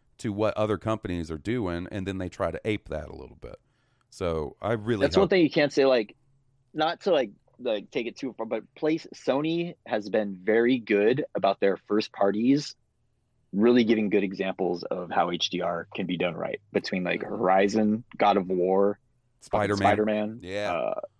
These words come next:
Speaker 2: like, all these games have different ways of approaching it. It's not, like, Spider-Man isn't, like, in your face. It's subtle, but it's still, like, fucking really balanced and cool. Like, just so, like, all these Sony games have had really, really good H D R in the first party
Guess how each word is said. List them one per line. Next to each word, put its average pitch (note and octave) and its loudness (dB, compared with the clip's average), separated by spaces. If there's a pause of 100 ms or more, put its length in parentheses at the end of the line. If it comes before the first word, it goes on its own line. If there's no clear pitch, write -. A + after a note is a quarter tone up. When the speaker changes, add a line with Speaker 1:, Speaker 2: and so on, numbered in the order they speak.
(120)
Speaker 2:
like, G#2 0 (340)
all C3+ 6
these C#3 2
games C3 -2
have A2+ -4
different A2+ -8
ways A2 -4
of G2+ -10
approaching G2 -8
it. C3 0
It's - -14
not, G2 -6 (200)
like, F#2 -8
Spider-Man G#2+ -2
isn't, G2+ -4
like, F#2 -2
in A2 -4
your G#2 2
face. A#2+ 2
It's - -12
subtle, C#3 4
but F#2 4
it's - -8
still, G2 -2
like, E2+ -6 (100)
fucking F2+ -8
really G2 -2
balanced F#2+ -2
and E2+ -10
cool. B2+ 4 (640)
Like, - 0
just C3 -2 (280)
so, - 0 (180)
like, A#2+ 2
all C#3 4
these D3+ -2
Sony C#3+ -2
games G2+ -8
have F2+ -12
had F#2 -8 (120)
really, A#2 2
really G#2 0
good F#2 -4 (160)
H F2+ -10
D F#2 -8
R F2 -8
in D#2+ -20
the D#2+ -20
first E2 -6
party - -6